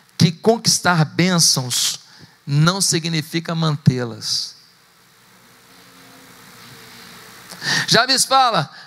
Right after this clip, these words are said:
"Me abençoa, alarga as minhas fronteiras." Mas depois ele fala: "Seja comigo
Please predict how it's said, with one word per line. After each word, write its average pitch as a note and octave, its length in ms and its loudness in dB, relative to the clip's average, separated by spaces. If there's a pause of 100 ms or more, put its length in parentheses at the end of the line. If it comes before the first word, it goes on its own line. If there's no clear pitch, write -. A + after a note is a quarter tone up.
"Me G#3+ 160 2
abençoa, C4+ 920 2 (240)
alarga D#4 1000 4
as C4+ 100 -4
minhas E4+ 340 0
fronteiras." E4+ 1120 0 (500)
Mas E3 180 -2
depois F#3+ 300 0
ele F#3+ 160 2
fala: D3+ 500 -2 (2250)
"Seja E3+ 580 0
comigo D3+ 760 2